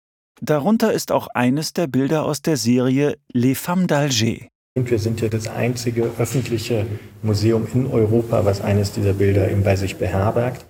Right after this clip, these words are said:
Speaker 1: Erläutert Sammlungskurator Gabriel Montour. Es handelt sich um Version L,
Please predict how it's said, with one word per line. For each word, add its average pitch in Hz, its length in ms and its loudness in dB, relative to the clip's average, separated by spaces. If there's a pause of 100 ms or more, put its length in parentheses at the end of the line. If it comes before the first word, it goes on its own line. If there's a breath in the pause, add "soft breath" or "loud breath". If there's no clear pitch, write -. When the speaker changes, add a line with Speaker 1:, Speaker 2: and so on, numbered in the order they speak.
(280)
Speaker 1:
Erläutert 165 480 2
Sammlungskurator 113 1120 2
Gabriel 101 480 2
Montour. 101 720 0 (320)
Es - 240 -2
handelt 185 320 0
sich - 340 -4
um 151 220 2
Version 123 640 2
L, 107 320 0